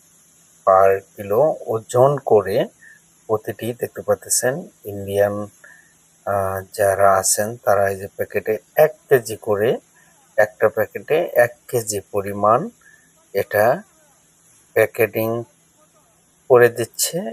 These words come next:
এখান থেকে আবার এখানে সেলাই করা হচ্ছে, অর্থাৎ প্রস্তুত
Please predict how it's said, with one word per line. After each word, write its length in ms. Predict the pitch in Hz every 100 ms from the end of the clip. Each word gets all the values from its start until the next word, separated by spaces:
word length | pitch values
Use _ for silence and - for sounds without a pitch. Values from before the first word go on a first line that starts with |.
| 101
এখান 360 | 113 - 117
থেকে 400 | 110 117 - 104 -
আবার 460 | 110 98 107 120 151 - _ _ _ _ -
এখানে 580 | 117 - 117 135 202 208 _ _ _
সেলাই 500 | - - - 123 117
করা 260 | - 101 95
হচ্ছে, 400 | 98 - - 107 110 _
অর্থাৎ 400 | 101 107 - 104 - _ _ - - - _ _ _ _ _ 107 104 _ _ _
প্রস্তুত 420 | 117 113 - 113